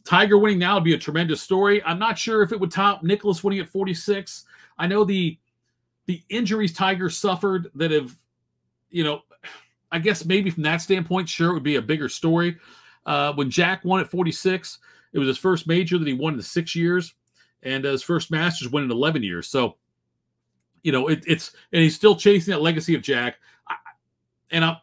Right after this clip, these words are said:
I think it's interesting to see what Tiger's career, how it'll be judged if he doesn't pass or tie, I guess,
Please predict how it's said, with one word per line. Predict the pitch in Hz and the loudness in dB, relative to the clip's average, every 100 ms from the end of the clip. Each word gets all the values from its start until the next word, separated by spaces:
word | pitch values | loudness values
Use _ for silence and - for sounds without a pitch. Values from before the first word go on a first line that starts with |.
| _ - | _ -8
I | 165 165 | -2 -2
think | 165 220 | 0 0
it's | 185 | 2
interesting | 214 - 208 | 2 2 -2
to | 160 | 0
see | 190 | -2
what | 175 - | -2 0
Tiger's | 170 175 175 165 | 2 2 2 -2
career, | - 156 147 147 123 | -2 -2 0 0 0
how | 143 | -2
it'll | 135 | -2
be | 120 | -4
judged | 92 127 143 110 98 92 _ _ _ _ _ 156 | -4 0 0 0 -4 -14 _ _ _ _ _ -8
if | 135 | -6
he | 139 | -8
doesn't | 98 147 139 143 - | -2 0 0 -4 -8
pass | - 135 120 113 - | -2 0 0 -4 -10
or | 135 | -10
tie, | 107 - 135 104 85 | -8 -4 -2 -2 -4
I | 85 | -8
guess, | 90 90 - | -8 -10 -14